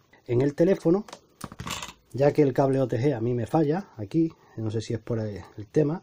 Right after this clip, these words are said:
y eso que este estaba por ahí de una tablet y no, yo creo que no se ha usado casi nada. Y bueno, y cogeríamos, meteríamos esto aquí.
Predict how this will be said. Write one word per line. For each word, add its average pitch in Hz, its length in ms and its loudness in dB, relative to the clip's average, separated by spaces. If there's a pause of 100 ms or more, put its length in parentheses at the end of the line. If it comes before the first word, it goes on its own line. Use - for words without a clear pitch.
(120)
y 120 80 -4
eso 120 180 -2
que 131 200 -2
este 139 380 -2
estaba 147 360 -2
por 139 160 0
ahí 139 140 0
de 135 80 -2
una 131 200 -2
tablet 143 340 -2 (180)
y 123 100 -4
no, 131 420 0
yo 135 120 0
creo 143 140 2
que 135 80 0
no 135 80 2
se 139 100 -2
ha 131 40 2
usado 123 280 -2
casi 123 240 -2
nada. 139 240 -4 (280)
Y 156 80 6
bueno, 147 260 6 (220)
y 170 140 2
cogeríamos, 170 560 6
meteríamos 151 500 4
esto 160 220 0
aquí. 170 260 0